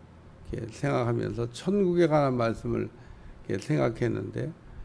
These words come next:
유대인들은 우리하고 달리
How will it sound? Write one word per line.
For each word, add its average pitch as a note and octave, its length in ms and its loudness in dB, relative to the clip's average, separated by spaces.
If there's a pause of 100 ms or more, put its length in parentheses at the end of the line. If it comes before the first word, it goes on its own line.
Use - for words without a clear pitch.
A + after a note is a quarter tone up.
(960)
유대인들은 E3 1080 6 (720)
우리하고 C#3 640 4
달리 B2+ 540 2